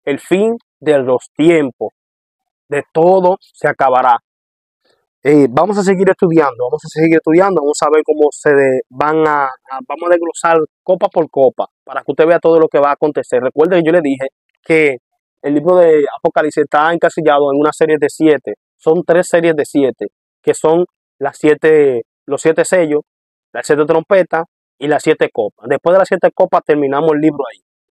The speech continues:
porque ya terminaría el, los juicios finales y ya vendría el reino de nuestro Señor Jesús y ahí se acaba el libro. Cuando se acabemos el libro, pues entonces nos embalamos para Génesis, para que usted entienda que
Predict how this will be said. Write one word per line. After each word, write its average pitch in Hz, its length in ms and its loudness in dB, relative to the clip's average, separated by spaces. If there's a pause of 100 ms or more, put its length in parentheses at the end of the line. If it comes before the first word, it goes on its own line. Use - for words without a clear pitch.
porque 127 240 -4
ya 165 260 0 (240)
terminaría 143 640 0 (520)
el, 151 260 0
los 135 160 0
juicios 190 600 0 (160)
finales 160 640 -2 (180)
y 196 280 -2 (420)
ya 156 120 2
vendría 165 260 0
el 156 80 2
reino 165 180 2
de 165 80 -2
nuestro 165 200 -10
Señor 165 260 0
Jesús 214 420 0
y 147 120 -4
ahí 139 120 0
se 170 120 0
acaba 151 260 -2
el 139 60 -4
libro. 131 320 -4 (440)
Cuando 165 280 -2
se - 100 -6
acabemos 151 360 0
el 196 60 0
libro, 196 200 2
pues 143 100 -6
entonces 160 220 -2
nos 165 80 2
embalamos 151 400 0
para 147 120 -6
Génesis, 143 380 -4
para 120 160 -14
que - 100 -10
usted 127 140 -2
entienda 165 540 0 (280)
que 151 280 0